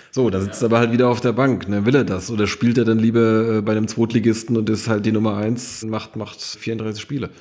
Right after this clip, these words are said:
Speaker 2: Also er wird diesen Monat noch dreißig.
Speaker 1: Ach so, mhm, ja.
Speaker 2: Aber er ist noch neunundzwanzig.
Speaker 1: Ja.
Speaker 2: Genau, von daher, ich würd mal sagen, die Chancen, dass er bleibt, stehen bei, ohne irgendwelche Quellen zu haben, siebzig Prozent.
Speaker 1: Okay.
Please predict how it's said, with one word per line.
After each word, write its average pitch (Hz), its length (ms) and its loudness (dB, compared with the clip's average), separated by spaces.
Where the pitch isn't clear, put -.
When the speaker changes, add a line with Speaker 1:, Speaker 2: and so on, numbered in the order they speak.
Speaker 2:
Also 113 140 2
er 117 80 6
wird 110 140 0
diesen 117 200 2
Monat 113 280 4
noch 104 120 -4
dreißig. 101 640 -6
Speaker 1:
Ach 127 120 2
so, 113 260 0
mhm, 104 220 -6
ja. 139 140 -12
Speaker 2:
Aber 107 140 -2
er 107 60 2
ist 110 180 -2
noch 127 160 0
neunundzwanzig. 127 640 -4
Speaker 1:
Ja. 104 80 -20
Speaker 2:
Genau, 151 200 4
von 120 100 2
daher, 135 500 4
ich 117 140 -6
würd 139 100 -2
mal 139 140 0
sagen, 120 460 0
die 110 100 -4
Chancen, 117 340 -4
dass 107 80 -6
er 107 100 -4
bleibt, 104 360 -8
stehen 101 200 -10
bei, 95 380 -10
ohne 190 260 4
irgendwelche 127 360 2
Quellen 113 300 -2
zu 113 100 0
haben, 107 300 0
siebzig 135 320 -2
Prozent. 92 340 -10
Speaker 1:
Okay. 101 220 -2